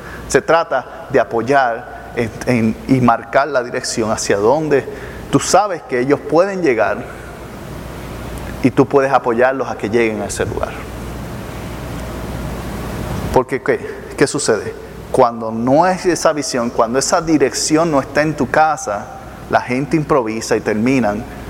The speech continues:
perdiéndose en tu mismo hogar, en nuestras mismas casas. Pero ¿qué sus-, qué dice, qué dice ahí? "Dichosos los que son obedientes de la ley".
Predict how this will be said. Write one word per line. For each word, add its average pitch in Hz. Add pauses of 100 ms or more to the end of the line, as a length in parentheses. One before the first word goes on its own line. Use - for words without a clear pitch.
(240)
perdiéndose 110 (600)
en 123
tu 120
mismo 110
hogar, 156 (1300)
en 123
nuestras 117
mismas 123
casas. - (1600)
Pero 127
¿qué 156
sus-, -
qué 160
dice, 151
qué 143
dice 139
ahí? 113 (440)
"Dichosos 131 (240)
los 120
que -
son 170
obedientes 117 (520)
de 117
la 110
ley". 101